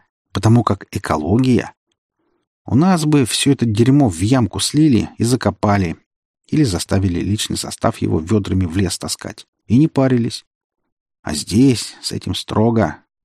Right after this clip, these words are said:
тут в лес нельзя. Значит, значит, сливают в септик,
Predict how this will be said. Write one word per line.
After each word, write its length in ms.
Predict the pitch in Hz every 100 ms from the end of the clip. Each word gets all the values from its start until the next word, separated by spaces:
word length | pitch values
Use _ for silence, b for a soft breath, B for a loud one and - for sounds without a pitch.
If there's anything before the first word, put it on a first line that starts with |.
| _ -
тут 240 | 131 -
в 60 | 80
лес 260 | 120 -
нельзя. 480 | 110 107 73 - - _ _ _ _ _ _ _ _ _ _ _ _ _ -
Значит, 840 | 92 87 104 117 - - - - - _ _ _ _ _ _ _ _ _ _ _ _ _ _ _ -
значит, 480 | 87 160 - 165
сливают 600 | - - 113 139 202 175 -
в 200 | - -
септик, 720 | - 92 - - - -